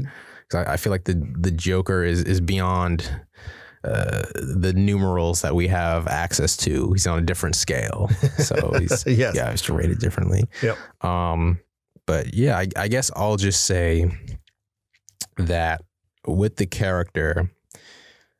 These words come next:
Speaker 1: or, and with the movie, it was a study of a phenomenon in society where, you know, you have people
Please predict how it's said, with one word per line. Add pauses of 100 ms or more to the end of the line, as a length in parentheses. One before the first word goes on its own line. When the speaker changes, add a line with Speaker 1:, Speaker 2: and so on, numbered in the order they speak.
(560)
Speaker 1:
or,
and
with
the
movie, (440)
it
was (120)
a
study (360)
of (680)
a (200)
phenomenon (100)
in
society (720)
where, (960)
you
know,
you
have
people